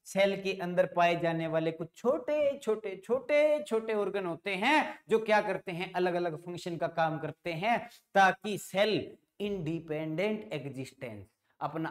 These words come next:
आजादी से अपना महोत्सव, अपने body के function कर सके। इतनी बात समझ में आई कि नहीं आई बच्चों? इतनी बात समझ में आ भी गई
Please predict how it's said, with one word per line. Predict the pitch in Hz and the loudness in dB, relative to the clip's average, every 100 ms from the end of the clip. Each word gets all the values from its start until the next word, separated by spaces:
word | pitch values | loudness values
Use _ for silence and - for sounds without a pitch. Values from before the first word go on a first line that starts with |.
| - | -4
आजादी | 147 147 151 151 151 | -2 2 0 0 -4
से | - | -4
अपना | 151 147 143 | -6 -6 -6
महोत्सव, | 135 139 135 240 262 254 _ | -4 -6 0 4 6 4 _
अपने | 180 180 175 | 0 0 -4
body | 147 143 143 | -2 -2 -4
के | 147 | -6
function | 147 143 139 240 247 247 - | -6 -8 -4 -2 -2 -6 -12
कर | - | -14
सके। | - _ _ _ _ _ - | -16 _ _ _ _ _ -16
इतनी | 165 165 156 | -10 -8 -6
बात | 156 156 | -6 -6
समझ | 156 147 | -8 -6
में | 156 156 | -8 -6
आई | 160 175 170 | -4 -2 -2
कि | 175 175 | -2 -4
नहीं | 165 165 | -4 -4
आई | 175 170 | -2 0
बच्चों? | 165 170 214 220 220 - - _ _ | -2 2 2 2 -2 -10 -20 _ _
इतनी | 226 220 262 247 | -8 -2 0 6
बात | 240 240 | 8 8
समझ | 220 226 | 4 0
में | 220 240 | 2 4
आ | 214 220 | 8 10
भी | 208 226 | 10 6
गई | 214 247 | 4 4